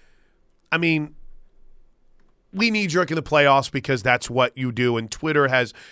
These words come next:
given us this incredible avenue to have all of our opinions out there as soon as we possibly can.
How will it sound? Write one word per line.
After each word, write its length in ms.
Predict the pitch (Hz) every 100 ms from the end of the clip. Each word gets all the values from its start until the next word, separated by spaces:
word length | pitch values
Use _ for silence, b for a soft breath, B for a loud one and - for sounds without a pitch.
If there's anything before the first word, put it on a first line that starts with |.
| B
given 200 | 147 160
us 140 | 156 -
this 240 | 151 -
incredible 880 | 165 165 - - - - 240 156 156
avenue 460 | 127 135 147 143 139
to 100 | 131
have 220 | 131 135
all 220 | 190 208
of 100 | 185
our 120 | 151 143
opinions 500 | 135 143 127 123 123
out 200 | 120 110
there 120 | 120
as 100 | 113
soon 220 | - 151
as 140 | 135
we 100 | 123
possibly 540 | 117 120 117 - 107 101
can. 340 | 95 80 76